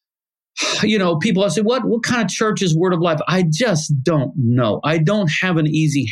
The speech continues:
handle for it. I wish I did. I mean, it's still, you know, we're still,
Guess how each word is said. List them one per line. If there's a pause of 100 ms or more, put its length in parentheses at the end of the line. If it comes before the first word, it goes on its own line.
handle
for
it.
I
wish
I (240)
did. (1080)
I
mean,
it's
still,
you
know,
we're
still,